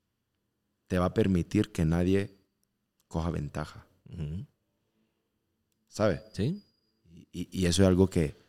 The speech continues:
Speaker 1: yo no sabía. Entonces, cambiaría esto, cambiaría como, em, tal vez me hubiera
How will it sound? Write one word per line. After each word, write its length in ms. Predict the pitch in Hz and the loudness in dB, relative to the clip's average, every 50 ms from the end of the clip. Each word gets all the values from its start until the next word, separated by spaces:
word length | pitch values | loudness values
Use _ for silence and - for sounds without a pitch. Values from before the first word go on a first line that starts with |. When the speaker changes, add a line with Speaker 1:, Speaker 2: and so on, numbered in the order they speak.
| _ _ _ _ _ _ _ _ | _ _ _ _ _ _ _ _
Speaker 1:
yo 160 | - - 87 85 | -2 2 2 2
no 80 | 87 | 2
sabía. 340 | 82 85 95 139 151 117 90 - - - - - - _ _ _ _ _ _ _ _ _ _ _ - - - - | 2 2 0 0 0 -2 -6 -10 -16 -20 -20 -20 -20 _ _ _ _ _ _ _ _ _ _ _ -20 -20 -20 -8
Entonces, 320 | - - 120 120 131 123 - - - | 0 2 4 6 6 4 2 0 -4
cambiaría 440 | - 113 107 107 117 135 147 143 117 | -4 -2 0 2 2 2 2 2 2
esto, 240 | 85 - - - 78 | 2 0 -2 -4 -4
cambiaría 360 | - 87 85 87 90 95 104 | -6 -4 -2 0 0 0 0
como, 400 | 98 - 120 117 113 110 92 - - _ _ _ _ _ _ _ _ _ _ _ _ _ _ _ _ _ _ _ _ _ _ _ - | -2 -2 -2 -2 -2 -2 -4 -8 -18 _ _ _ _ _ _ _ _ _ _ _ _ _ _ _ _ _ _ _ _ _ _ _ -4
em, 760 | 98 95 92 92 95 95 95 92 92 90 87 85 85 85 82 - - | -2 0 0 0 0 0 0 0 0 -2 -2 -4 -6 -8 -10 -8 -6
tal 140 | - 92 92 | -2 0 0
vez 180 | 101 101 98 | 0 0 2
me 100 | 107 101 | 2 2
hubiera 420 | 95 92 90 92 95 - - - | 2 2 2 0 -2 -4 -8 -16